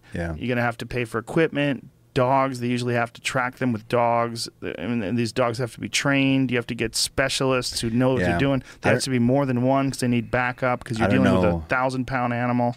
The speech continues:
Speaker 1: I don't know if you want dogs on a grizzly.
Speaker 2: I think that's how they find 'em.
Speaker 1: I don't know. I think that's black bear.
Speaker 2: No, one of the guys that was on, um, uh,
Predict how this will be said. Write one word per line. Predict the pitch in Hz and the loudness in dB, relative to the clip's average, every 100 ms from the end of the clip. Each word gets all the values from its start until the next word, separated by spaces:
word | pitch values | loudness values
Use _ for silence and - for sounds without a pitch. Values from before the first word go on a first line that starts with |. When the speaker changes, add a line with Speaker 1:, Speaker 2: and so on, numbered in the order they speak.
| - | -2
Speaker 1:
I | 92 | 2
don't | 98 | 4
know | |
if | 95 - | 4 2
you | 92 | 0
want | 82 71 | 0 0
dogs | 85 82 73 | 2 0 -2
on | 73 | -8
a | 67 | -8
grizzly. | 71 65 67 62 - - _ _ - - | -8 -6 -8 -10 -16 -20 _ _ -20 -6
Speaker 2:
I | 131 | -2
think | 123 151 | -2 0
that's | 160 | -2
how | - | 0
they | 127 104 - | 0 -2 -6
find | - 113 139 135 | -6 -2 0 -2
'em. | 80 - _ _ _ - | -6 -14 _ _ _ -8
Speaker 1:
I | 80 | -6
don't | 78 | -4
know. | 76 69 67 - _ _ - | -4 -6 -8 -14 _ _ -10
I | |
think | 71 85 | -6 -2
that's | 85 80 | -2 -2
black | - 76 - | -4 -4 -4
bear. | - 62 - - - | -6 -8 -10 -16 -6
Speaker 2:
No, | 160 196 196 165 | 0 2 2 2
one | 160 | 0
of | 170 | 0
the | 165 | 2
guys | 165 160 156 | 2 2 0
that | 151 | 0
was | 143 135 | 0 0
on, | 147 143 139 139 - | 2 2 2 0 2
um, | 127 127 123 123 123 120 - - - - | 2 2 2 2 2 -2 -8 -12 -10 -2
uh, | 120 120 117 113 110 | 2 4 2 2 2